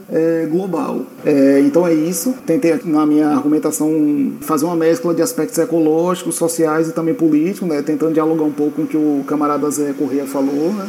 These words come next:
Bom, espero ter, espero ter conseguido, é, passar a minha, a minha explana-, explanação, né? De forma,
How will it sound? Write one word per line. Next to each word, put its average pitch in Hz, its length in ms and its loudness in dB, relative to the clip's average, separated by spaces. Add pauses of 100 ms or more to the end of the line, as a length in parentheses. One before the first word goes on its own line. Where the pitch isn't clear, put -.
Bom, 147 220 0
espero 156 340 0
ter, 151 400 2
espero 156 640 -2
ter 160 520 -2
conseguido, 143 1000 -2 (240)
é, 143 360 -2
passar 143 380 -4
a 143 80 0
minha, 127 640 0 (160)
a 147 80 -4
minha 143 100 2
explana-, 139 380 0 (160)
explanação, 139 720 0
né? 147 100 -2
De 135 80 -4
forma, 127 800 -4